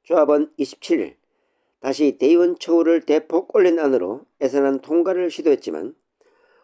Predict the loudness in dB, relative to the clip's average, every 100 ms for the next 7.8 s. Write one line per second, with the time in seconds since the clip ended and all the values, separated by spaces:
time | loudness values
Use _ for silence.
0 | _ -4 -4 -2 -2 0 0 2 4 4
1 | 4 4 4 2 -2 -10 _ _ _ _
2 | -8 -6 -2 0 2 0 -2 -6 -4 0
3 | 2 2 2 2 2 0 2 -2 -2 -6
4 | -6 -14 -16 _ _ _ _ _ _ _
5 | 0 2 2 2 2 0 0 0 2 2
6 | 4 2 2 2 2 0 -2 0 0 0
7 | -2 0 0 -2 -4 -8 -10 -14